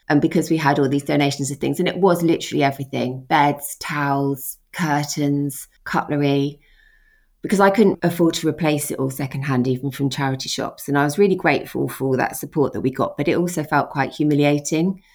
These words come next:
because it felt like everybody knew that my life had crumbled and I needed this support. So I just wished that there could have been a way to shop in charity shops for free. And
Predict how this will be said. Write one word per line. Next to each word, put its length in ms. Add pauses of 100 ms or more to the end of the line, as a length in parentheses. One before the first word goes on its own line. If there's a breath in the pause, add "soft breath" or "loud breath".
(280 loud breath)
because 300
it 160
felt 200
like 120
everybody 520
knew 580
that 300 (160)
my 260
life 280
had 180
crumbled 640
and 120
I 120
needed 360
this 200
support. 500
So 400 (580 soft breath)
I 100
just 260
wished 220
that 100
there 120
could 200
have 100
been 160
a 80
way 500
to 640
shop 380
in 160
charity 320
shops 260
for 120
free. 520 (320)
And 420